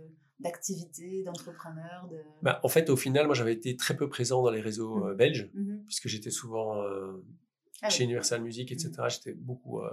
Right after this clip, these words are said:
Speaker 2: ailleurs.
Speaker 1: Mhm.
Speaker 2: Et donc, ça m'a permis de, d'être, bah, voilà, de côtoyer aussi le politique,
Speaker 1: Mhm.
Speaker 2: euh,
Speaker 1: Mhm.
Speaker 2: francophone, par
Speaker 1: Mhm.
Speaker 2: exemple, politique néerlandophone aussi, à travers l'U C M, par
Speaker 1: Mhm.
Speaker 2: exemple,
Speaker 1: Mhm.
Speaker 2: de voir ce qui me plaisait, ce qui me plaisait pas.
Speaker 1: Mhm. Comment est-ce que tu qualifies cette partie-là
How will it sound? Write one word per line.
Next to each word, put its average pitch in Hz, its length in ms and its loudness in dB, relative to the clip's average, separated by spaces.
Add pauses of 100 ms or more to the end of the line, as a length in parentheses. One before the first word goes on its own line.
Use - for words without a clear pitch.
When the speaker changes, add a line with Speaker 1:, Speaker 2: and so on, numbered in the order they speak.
(100)
Speaker 2:
ailleurs. 117 440 -6
Speaker 1:
Mhm. 190 200 -8 (480)
Speaker 2:
Et 113 60 2
donc, 127 180 8
ça 127 100 8
m'a 117 140 8
permis 123 360 2
de, 113 400 4
d'être, 123 220 -2
bah, 104 160 2
voilà, 113 180 2
de 123 80 0
côtoyer 110 380 -4
aussi 107 220 -2
le 104 100 -8
politique, - 460 -12
Speaker 1:
Mhm. - 80 -4
Speaker 2:
euh, 120 640 -2
Speaker 1:
Mhm. - 60 -16
Speaker 2:
francophone, - 580 -6
par 110 120 -6
Speaker 1:
Mhm. 104 60 -2
Speaker 2:
exemple, 139 440 -8 (260)
politique 123 280 -8
néerlandophone 120 500 2
aussi, 156 460 0 (220)
à 123 80 -6
travers 120 240 -2
l'U 113 100 0
C - 180 4
M, 151 160 4
par 123 120 -4
Speaker 1:
Mhm. 120 60 -2
Speaker 2:
exemple, 139 380 -2
Speaker 1:
Mhm. - 280 -14
Speaker 2:
de 113 60 0
voir 107 160 4
ce - 60 0
qui 117 80 -2
me 107 60 -2
plaisait, 110 300 -2
ce - 80 2
qui - 80 -10
me 104 60 -8
plaisait 107 260 -10
pas. - 240 -8
Speaker 1:
Mhm. 196 240 -12 (840)
Comment 180 200 -6
est-ce 185 120 -6
que 196 60 -4
tu 190 140 -10
qualifies 180 340 -8
cette 202 240 -8
partie-là 196 720 -4